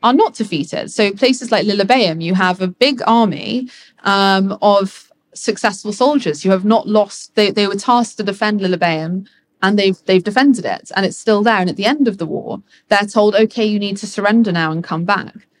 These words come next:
But this puts Carthage in a very difficult position because sort of Treaty of Versailles-esque, they sort of, there are all these terms to their surrender at the end of the First Punic War.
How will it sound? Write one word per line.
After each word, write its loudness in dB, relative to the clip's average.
But 0
this 0
puts -2
Carthage 0
in 0
a -2
very 0
difficult -6
position -2
because -4
sort 0
of -2
Treaty -4
of -4
Versailles-esque, -4
they 0
sort -4
of, -6
there 2
are 2
all -2
these -4
terms -2
to -10
their 2
surrender -2
at -4
the -6
end -4
of -14
the -6
First -6
Punic -8
War. -6